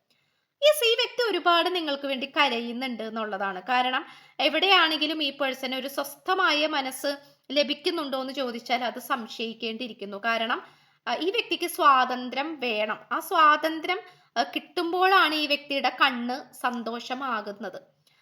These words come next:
അതുവരെയും, എ, എ, വെറുതെ ആണെങ്കിൽ ഇപ്പൊ ചെ-, ചെ-, നമ്മള് ഭയങ്കര വിഷമത്തിലൊക്കെ ഇരിക്കുകയാണെങ്കിൽ നമ്മുടെ മനസ്സ് കരയുന്നുണ്ടാകാം.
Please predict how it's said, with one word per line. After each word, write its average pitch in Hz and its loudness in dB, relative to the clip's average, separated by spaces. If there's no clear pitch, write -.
അതുവരെയും, 403 4
എ, 262 -4
എ, - -6
വെറുതെ 415 4
ആണെങ്കിൽ 302 2
ഇപ്പൊ 302 -2
ചെ-, 311 0
ചെ-, 262 -2
നമ്മള് 320 2
ഭയങ്കര 311 2
വിഷമത്തിലൊക്കെ 294 -2
ഇരിക്കുകയാണെങ്കിൽ 277 -2
നമ്മുടെ 277 -4
മനസ്സ് 294 0
കരയുന്നുണ്ടാകാം. 254 0